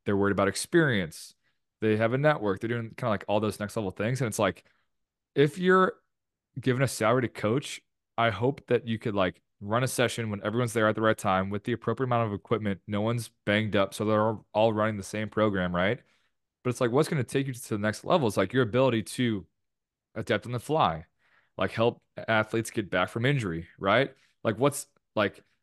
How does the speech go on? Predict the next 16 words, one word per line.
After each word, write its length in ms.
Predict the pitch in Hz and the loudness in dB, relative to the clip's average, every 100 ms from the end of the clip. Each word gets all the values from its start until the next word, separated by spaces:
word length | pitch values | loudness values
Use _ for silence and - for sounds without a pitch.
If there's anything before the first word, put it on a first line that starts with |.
| - | -6
an 80 | 117 | 0
athlete 300 | 135 135 127 | 0 0 -2
coming 200 | 131 113 | -2 0
back 200 | 123 123 | 0 0
from 180 | 117 | -4
thoracic 460 | 104 110 110 - 101 | -2 0 0 -2 0
outlet 360 | 131 160 113 110 | 2 2 0 0
versus, 380 | 113 113 110 | -4 -4 -6
like, 360 | 104 104 95 - _ _ - | 0 0 0 -6 _ _ -6
a 60 | 110 | -4
mom 360 | 98 107 117 | 0 2 2
with 120 | 117 107 | 0 -6
a 40 | |
banged 300 | 87 113 113 | -4 -2 -2
up 80 | 107 | -4
shoulder? 480 | - 123 143 127 | 0 0 2 2